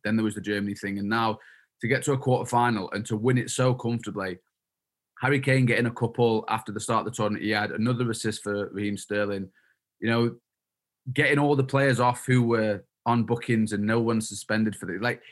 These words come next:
it just, it really, I, I don't think it's too much of an exaggeration to say it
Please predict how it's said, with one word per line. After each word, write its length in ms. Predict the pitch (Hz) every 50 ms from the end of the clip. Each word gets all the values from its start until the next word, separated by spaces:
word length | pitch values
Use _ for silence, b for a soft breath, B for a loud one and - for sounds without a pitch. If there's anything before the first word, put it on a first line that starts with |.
| B B B
it 140 | 151 143 139
just, 400 | 131 156 165 131 - - - _ _ _ _ _ _ _ -
it 140 | 160 156
really, 340 | 156 160 185 190 117 120 113 -
I, 140 | 87 113 - - - 123
I 40 |
don't 260 | 131 143 160 165 - -
think 200 | - 151 147 139
it's 140 | 131 131
too 120 | - 147 143
much 120 | 135 127
of 80 | 127 123
an 60 | 123
exaggeration 640 | 113 110 113 113 107 110 110 120 117 127 120 101 104
to 100 | - 104
say 220 | - 117 98 101
it 140 | 104 - -